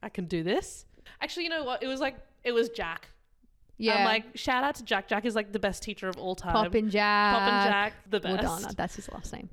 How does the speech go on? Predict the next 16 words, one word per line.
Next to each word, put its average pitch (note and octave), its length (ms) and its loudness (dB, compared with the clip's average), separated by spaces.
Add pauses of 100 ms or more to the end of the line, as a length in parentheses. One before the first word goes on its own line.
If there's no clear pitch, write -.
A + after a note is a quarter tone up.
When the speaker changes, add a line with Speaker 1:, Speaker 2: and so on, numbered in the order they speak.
Speaker 1:
Um, G#3 520 2 (260)
and A3+ 380 0 (260)
it C4 60 6
was, B3+ 140 6
like, B3 180 0
lockdown A#3+ 720 2
especially G3 640 0
made F#3 140 2
me F3+ 100 0
feel, F3+ 160 0
like, E3 200 -2
way A#3 600 4
more A3+ 220 6
comfortable G#3 800 0 (380)
because G#3 560 0 (220)
he A3 680 -4